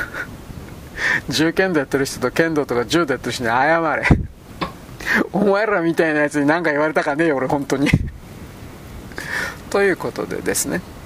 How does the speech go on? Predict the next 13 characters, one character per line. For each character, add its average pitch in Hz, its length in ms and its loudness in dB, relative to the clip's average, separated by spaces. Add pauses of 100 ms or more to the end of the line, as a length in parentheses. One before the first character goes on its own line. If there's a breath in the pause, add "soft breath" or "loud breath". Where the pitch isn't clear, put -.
(380)
う - 40 -2
ー 151 40 2
ん。 131 960 0 (1200)
や 131 80 0
っ 131 100 0
ぱ 117 60 -8
文 165 220 2
明 370 140 4
と 233 160 2
い 233 140 2
う 254 60 2
の 190 140 4
は、 202 320 2